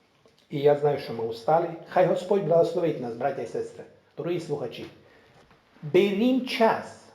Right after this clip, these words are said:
в своєму життю, кожний день, брати Слово Божє. Зараз, ви знаєте, то мобілька та, вона може знайти там проповіді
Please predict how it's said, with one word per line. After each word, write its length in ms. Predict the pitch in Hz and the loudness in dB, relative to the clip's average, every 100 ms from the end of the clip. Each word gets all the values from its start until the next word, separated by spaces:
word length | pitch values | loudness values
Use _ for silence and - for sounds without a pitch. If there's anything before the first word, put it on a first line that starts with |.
| _ _ | _ _
в 80 | - | 0
своєму 340 | 156 165 170 | 2 4 0
життю, 280 | 156 151 - - - | -4 -6 -12 -18 -12
кожний 420 | - 220 208 202 | 0 2 4 0
день, 240 | 185 - - - _ _ _ _ _ - _ _ _ _ | -4 -6 -8 -18 _ _ _ _ _ -20 _ _ _ _
брати 680 | 131 143 190 208 - 202 196 | -4 0 0 -2 -6 -8 -8
Слово 520 | - - 151 185 170 | -12 -2 0 0 -4
Божє. 520 | 160 - - - - - - _ _ _ _ - | -2 0 0 0 -10 -14 -20 _ _ _ _ -2
Зараз, 400 | 156 202 196 151 | 2 4 4 2
ви 80 | 170 | -2
знаєте, 460 | 170 185 180 147 - - - - _ | -2 -2 -2 -4 -6 -18 -20 -20 _
то 200 | - 170 165 - - | -2 -2 -2 -14 -4
мобілька 500 | 170 190 247 - 180 | -2 0 0 0 -2
та, 200 | - 147 | 2 2
вона 380 | 151 214 208 - - _ _ - | 4 2 -2 -6 -18 _ _ 2
може 320 | 214 214 214 | 6 6 4
знайти 380 | 214 202 240 226 | 0 0 2 2
там 300 | 233 220 - | 4 0 4
проповіді 880 | 226 233 - 180 170 165 156 156 | 10 10 10 4 -2 -4 -6 -12